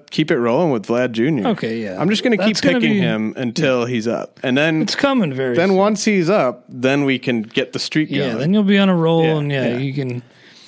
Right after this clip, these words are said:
Speaker 2: uh, get, get hot at the
Speaker 1: I mean,
Speaker 2: plate, so to
Speaker 1: what's the
Speaker 2: speak.
Speaker 1: guy gotta do to get a call, really?
Speaker 2: It's absurd. I mean, <laughs> he is just, I mean, he could come up and be, like, the top five player in baseball.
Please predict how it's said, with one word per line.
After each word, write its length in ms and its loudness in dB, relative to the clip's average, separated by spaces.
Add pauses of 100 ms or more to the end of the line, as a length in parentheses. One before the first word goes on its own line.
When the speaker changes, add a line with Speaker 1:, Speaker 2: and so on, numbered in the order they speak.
(300)
Speaker 2:
uh, 160 -6
get, 360 -10 (160)
get 140 -4
hot 320 -2
at 120 -8
the 120 -16
Speaker 1:
I 80 -4
mean, 220 2
Speaker 2:
plate, 80 -4
so 80 -8
to 80 -4
Speaker 1:
what's 160 0
the 80 0
Speaker 2:
speak. 60 -4
Speaker 1:
guy 180 2
gotta 220 0
do 180 0
to 80 -4
get 160 -8
a 20 -8
call, 420 -14
really? 300 -4
Speaker 2:
It's 140 -8
absurd. 580 -8
I 60 -8
mean, 200 -6
<laughs> 200 -2 (140)
he 80 2
is 300 0 (840)
just, 460 -2
I 60 0
mean, 160 -2
he 160 2
could 240 2
come 220 4
up 180 2
and 140 -2
be, 160 2
like, 400 -4
the 60 -8
top 500 -2
five 260 -2
player 220 -6
in 140 -6
baseball. 540 -12